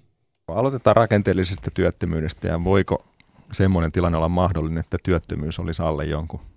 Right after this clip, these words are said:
rakenteellisen työttömyyden arvion? No,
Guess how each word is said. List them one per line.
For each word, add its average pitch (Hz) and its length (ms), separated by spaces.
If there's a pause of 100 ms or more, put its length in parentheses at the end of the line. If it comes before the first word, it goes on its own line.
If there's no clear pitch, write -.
(120)
rakenteellisen 80 600
työttömyyden 76 600
arvion? 76 340 (580)
No, 98 240